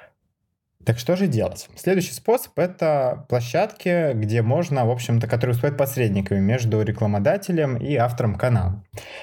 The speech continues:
Я пользовался только одной, Телега Ин. Э, ничего плохого сказать не могу, все хорошо было. У них больше десяти тысяч каналов, там есть аналитика, они категоризированы, это удобно.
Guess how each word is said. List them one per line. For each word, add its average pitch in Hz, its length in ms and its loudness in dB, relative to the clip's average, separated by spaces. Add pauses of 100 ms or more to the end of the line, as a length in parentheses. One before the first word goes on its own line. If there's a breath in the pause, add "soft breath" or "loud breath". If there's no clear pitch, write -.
(120)
Я 175 140 0
пользовался 147 360 -2
только 143 300 0
одной, 120 500 0
Телега 143 460 0
Ин. 190 500 0
Э, 113 300 2 (260)
ничего 127 360 0
плохого 120 320 0
сказать 107 220 -4
не 110 60 2
могу, 120 760 0
все 117 220 0
хорошо - 420 -2
было. 190 440 0 (340 loud breath)
У 127 60 -2
них 143 160 2
больше 151 240 0
десяти 123 260 2
тысяч 123 320 0
каналов, 104 580 0
там 131 180 0
есть 120 160 0
аналитика, 107 760 0
они 135 180 0
категоризированы, 110 840 0
это 147 140 -2
удобно. 170 580 0